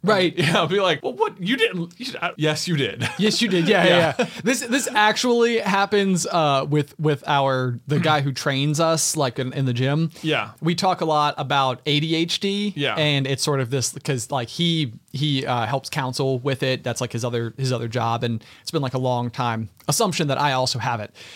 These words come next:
Speaker 1: And so a lot of times I will, like, do a lot of my own research and be, like, looking at it, and, like, I'll be talking to him at the gym, and I'll be like,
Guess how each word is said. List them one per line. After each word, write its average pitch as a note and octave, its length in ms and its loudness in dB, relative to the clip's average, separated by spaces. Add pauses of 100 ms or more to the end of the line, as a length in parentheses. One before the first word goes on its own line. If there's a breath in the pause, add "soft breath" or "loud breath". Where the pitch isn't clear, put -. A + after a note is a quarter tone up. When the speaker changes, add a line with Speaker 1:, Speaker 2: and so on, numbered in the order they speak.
(120 loud breath)
Speaker 1:
And E3 300 0
so E3 200 2
a E3+ 100 0
lot G3+ 160 4
of G#3+ 80 -4
times F3 240 0
I D#3 140 2
will, D3+ 180 0
like, C3 360 -2
do D#3+ 220 2
a D#3 40 0
lot D3+ 180 2
of B2+ 40 -8
my C#3 140 -4
own B2+ 100 -2
research C3 460 0
and C3+ 100 -2
be, B2+ 60 -2
like, B2 180 -2
looking C#3 280 -4
at B2 160 0
it, B2 80 -4
and, C#3 100 -4
like, B2 160 -4
I'll B2+ 180 0
be C3+ 220 -2
talking D3+ 460 -4
to B2+ 180 -4
him C3 220 -2
at B2+ 120 -4
the B2+ 60 -12
gym, C#3 240 -2
and A#2+ 60 -4
I'll A#2 80 -6
be B2+ 60 -2
like, C3 140 -2